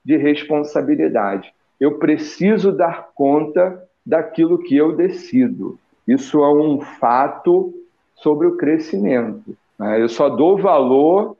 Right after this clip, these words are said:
àquilo que eu experiencio e que eu reflito,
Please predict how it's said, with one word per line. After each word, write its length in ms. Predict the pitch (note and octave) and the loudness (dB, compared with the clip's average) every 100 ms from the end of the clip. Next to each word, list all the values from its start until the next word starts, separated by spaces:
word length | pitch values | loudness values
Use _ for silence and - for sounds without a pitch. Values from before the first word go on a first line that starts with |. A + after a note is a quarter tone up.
| _ - | _ -4
àquilo 420 | C3+ - F3+ F#3 | -4 0 -2 -2
que 100 | F#3+ | 0
eu 80 | F3+ | -2
experiencio 1200 | F3 - E3+ D3+ C#3 B2 - - D#3 G#3+ A3 A3 - _ | -2 -2 -2 0 0 -2 -4 -2 0 2 0 -2 -10 _
e 120 | E3 F#3 | -2 -2
que 220 | - G3 | 0 2
eu 160 | G3 | 4
reflito, 1160 | A3 G#3 G#3 - D#3 E3 G3 G3 - A#3 B3+ C#4 | 4 2 0 -2 0 0 0 -2 -2 0 0 -4